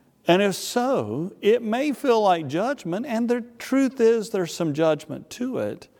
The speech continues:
but it's not meant to be condemnation. It, it's meant to be grace. Because not do-,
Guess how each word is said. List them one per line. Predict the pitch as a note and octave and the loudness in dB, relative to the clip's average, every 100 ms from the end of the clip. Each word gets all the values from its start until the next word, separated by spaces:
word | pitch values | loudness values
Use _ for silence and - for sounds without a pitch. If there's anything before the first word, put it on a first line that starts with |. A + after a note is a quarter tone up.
| _ _ _ _ _ _ _ _ _ - - - - _ _ | _ _ _ _ _ _ _ _ _ -20 -20 -20 -20 _ _
but | D#3+ | 8
it's | E3+ D3 | 8 4
not | F3 A3 | 0 0
meant | A#3+ G3+ G#3 | -2 -4 -2
to | F3 | 0
be | C#3+ | 0
condemnation. | B2+ - E3+ E3 C#3+ A#2+ A#2 F#3+ G3+ - - C#3+ - - - _ _ _ _ _ _ - _ _ _ _ _ _ _ | -2 -2 0 2 0 0 -2 -2 -4 -8 -12 -18 -20 -20 -20 _ _ _ _ _ _ -20 _ _ _ _ _ _ _
It, | E3+ G3+ - | 2 2 0
it's | D#3+ - | -2 -2
meant | C#3 C#3+ D3+ B3+ D#4 - | -2 0 2 0 -4 -6
to | - | -4
be | A#2+ A#2+ G#2+ G#2+ A2 C#3+ D#3 - - _ _ _ _ _ _ _ _ _ _ | -2 -2 -2 -2 -2 -2 -6 -10 -20 _ _ _ _ _ _ _ _ _ _
grace. | - D#3 B2+ A2 - - - - _ _ _ _ _ _ _ _ _ _ _ _ _ _ _ _ _ _ _ | -2 2 2 0 -6 -10 -12 -16 _ _ _ _ _ _ _ _ _ _ _ _ _ _ _ _ _ _ _
Because | F3 F3 E3 D#3 D3+ - - _ _ _ _ _ _ _ - | -4 2 4 2 -2 -10 -18 _ _ _ _ _ _ _ -4
not | E3+ A3+ G#3+ | -2 -2 0
do-, | F#3 G3+ C#4 | 0 0 -4